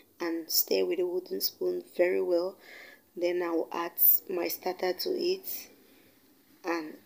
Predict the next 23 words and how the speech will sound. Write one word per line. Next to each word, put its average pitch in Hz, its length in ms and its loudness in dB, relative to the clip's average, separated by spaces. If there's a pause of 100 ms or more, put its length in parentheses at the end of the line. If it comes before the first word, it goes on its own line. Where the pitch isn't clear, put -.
(120)
whisk. 170 560 2 (240)
Then 180 300 10
I 170 60 2
will 170 180 -2
add 165 280 -4 (220)
my 170 360 -2 (100)
flavoring 175 460 0
to 170 100 -6
it 170 460 -8 (100)
and 170 180 -6
whisk 170 320 -4
very 175 240 0
well. 180 240 -2 (720)
Then 180 160 0
I'll 180 140 2
close 208 320 -2
up 190 100 -2
the 185 100 2
container 196 680 -4 (180)
with 185 220 -4
a 175 80 -2
ti-, 180 400 -4 (160)
tight 208 400 4